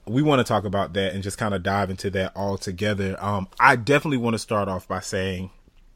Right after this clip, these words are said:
one of the most frustrating things for me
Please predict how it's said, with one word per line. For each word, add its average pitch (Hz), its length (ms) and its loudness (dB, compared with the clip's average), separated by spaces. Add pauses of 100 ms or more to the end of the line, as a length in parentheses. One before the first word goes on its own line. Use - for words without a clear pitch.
(1040)
one 131 200 6
of 131 120 4
the 123 60 4
most 117 280 4
frustrating 117 580 4
things 104 300 0
for 101 140 -4
me 104 420 0